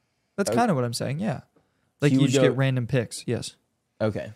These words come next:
Speaker 1: But it would just go in order. Like,
Speaker 2: That's what
Speaker 1: we,
Speaker 2: I'm
Speaker 1: you
Speaker 2: saying. You
Speaker 1: get
Speaker 2: would
Speaker 1: your
Speaker 2: go
Speaker 1: own
Speaker 2: if,
Speaker 1: picks.
Speaker 2: like, if that hat has just one, two, three, and four. If you get one, you go one. Let's say he gets two, three, and four. It goes one,
Speaker 1: One, two,
Speaker 2: two,
Speaker 1: three,
Speaker 2: three,
Speaker 1: four,
Speaker 2: four,
Speaker 1: five.
Speaker 2: five,
Speaker 1: That's what I'm
Speaker 2: six.
Speaker 1: saying.
Speaker 2: Okay.
Speaker 1: Yeah, yeah, that's
Speaker 2: And
Speaker 1: what I'm
Speaker 2: then,
Speaker 1: saying.
Speaker 2: like,
Speaker 1: And then
Speaker 2: eighth
Speaker 1: you get
Speaker 2: pick,
Speaker 1: your
Speaker 2: I
Speaker 1: own
Speaker 2: get
Speaker 1: pick.
Speaker 2: my own
Speaker 1: You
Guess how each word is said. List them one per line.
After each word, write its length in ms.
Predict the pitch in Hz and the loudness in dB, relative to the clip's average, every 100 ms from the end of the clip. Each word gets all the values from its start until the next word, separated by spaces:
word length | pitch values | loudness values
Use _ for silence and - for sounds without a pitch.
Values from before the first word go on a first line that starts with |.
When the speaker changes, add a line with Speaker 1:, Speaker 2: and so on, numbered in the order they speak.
| - | 0
Speaker 1:
But 120 | 190 | 2
it 60 | 190 | 2
would 100 | 185 | 0
just 160 | 202 | -2
go 160 | 202 185 | -2 -2
in 240 | 156 165 - | 0 -2 0
order. 460 | 156 165 127 113 - | 0 0 -2 -8 -2
Like, 280 | 139 139 - _ - - | -2 -2 -10 _ -20 -6
Speaker 2:
That's 140 | 135 | 4
what 40 | 185 | 6
Speaker 1:
we, 40 | |
Speaker 2:
I'm 60 | 175 | 6
Speaker 1:
you 60 | |
Speaker 2:
saying. 140 | 160 143 | 6 6
You 40 | |
Speaker 1:
get 140 | - - | 6 6
Speaker 2:
would 60 | |
Speaker 1:
your 80 | 185 | 6
Speaker 2:
go 60 | 151 | 6
Speaker 1:
own 100 | - | 6
Speaker 2:
if, 20 | 190 | 4
Speaker 1:
picks. 280 | 202 180 | 4 4
Speaker 2:
like, 160 | 131 127 | 2 2
if 120 | 127 - _ _ | -2 -4 _ _
that 420 | 113 104 - 131 139 | -10 -10 0 2 4
hat 220 | 135 113 | 2 4
has 200 | 117 101 | 0 -2
just 140 | 110 | -4
one, 180 | 120 123 | -2 0
two, 140 | 127 | 0
three, 180 | 117 120 | -2 0
and 100 | 101 | -2
four. 300 | 110 101 - _ _ _ _ _ _ _ _ | 0 -2 -4 _ _ _ _ _ _ _ _
If 80 | - | -2
you 120 | 123 | 2
get 160 | 143 123 | 2 2
one, 440 | 131 127 101 120 _ _ _ _ _ _ - | 4 4 2 -6 _ _ _ _ _ _ -8
you 160 | 101 120 | 0 2
go 120 | 135 | 4
one. 320 | 123 127 123 | 4 4 4
Let's 140 | 120 117 | 0 0
say 100 | 123 | 0
he 80 | 117 | 0
gets 180 | 113 | -4
two, 240 | - 123 113 | -2 -2 -2
three, 180 | 120 120 | -2 -2
and 100 | 101 | 0
four. 260 | 113 95 - | -2 -2 -6
It 120 | 113 | 0
goes 180 | 113 104 | 0 0
one, 100 | 120 139 143 | 2 4 4
Speaker 1:
One, 60 | 135 | 2
two, 200 | 147 139 | 2 4
Speaker 2:
two, 60 | |
Speaker 1:
three, 140 | 135 135 | 2 0
Speaker 2:
three, 140 | 131 | 0
Speaker 1:
four, 180 | 131 131 | 0 2
Speaker 2:
four, 120 | 123 | 2
Speaker 1:
five. 200 | 139 139 | 2 4
Speaker 2:
five, 140 | 117 | 4
Speaker 1:
That's 120 | 113 - | 2 2
what 60 | |
I'm 40 | 214 | 0
Speaker 2:
six. 60 | - | 2
Speaker 1:
saying. 120 | 117 | -2
Speaker 2:
Okay. 180 | 104 98 | -2 -4
Speaker 1:
Yeah, 100 | 147 131 | -2 -2
yeah, 140 | 107 | -2
that's 120 | 123 | 0
Speaker 2:
And 80 | 123 | 0
Speaker 1:
what 0 | |
I'm 40 | |
Speaker 2:
then, 60 | 135 | 2
Speaker 1:
saying. 60 | 127 | 2
Speaker 2:
like, 160 | 117 - | 0 2
Speaker 1:
And 20 | |
then 120 | 165 185 | 4 4
Speaker 2:
eighth 60 | |
Speaker 1:
you 60 | 175 | 4
get 120 | 131 | 4
Speaker 2:
pick, 80 | 120 | 2
Speaker 1:
your 100 | 143 | 2
Speaker 2:
I 120 | 120 117 | 2 2
Speaker 1:
own 40 | |
Speaker 2:
get 80 | 123 | 2
Speaker 1:
pick. 60 | |
Speaker 2:
my 140 | 117 107 | 2 0
own 160 | |
Speaker 1:
You 60 | 104 | 0